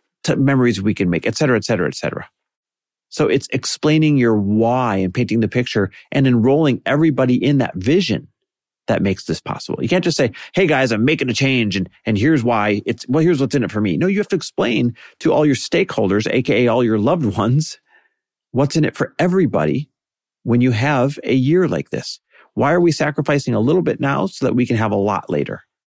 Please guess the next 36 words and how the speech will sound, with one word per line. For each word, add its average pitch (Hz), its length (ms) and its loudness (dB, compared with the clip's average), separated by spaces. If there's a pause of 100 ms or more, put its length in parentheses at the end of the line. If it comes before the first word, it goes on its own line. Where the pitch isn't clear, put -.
(240)
So - 100 0
that's 170 120 0
the 160 60 0
first - 280 -4
thing, - 240 -10
is - 160 -4
over-communicating. 135 1080 0 (520)
Not 143 180 0
just - 240 -2
that - 280 -2 (380)
things 127 240 2
will 117 320 4
look 92 200 -4
differently, - 520 -8 (600)
but 120 140 0
what 101 360 0
it'll 101 240 0
look 65 160 -6
like - 340 -6 (240)
and 110 220 0
why 120 200 0
it - 100 -6
has 95 180 -8
to - 80 -8
look 80 160 -4
differently. - 460 -12 (640)
Then 120 180 2
the 151 80 2
second 190 280 -2
step 156 220 -2
is 147 60 2
you 135 60 2
gotta 165 160 2
back 180 260 -2
it 196 60 0
up. - 240 -6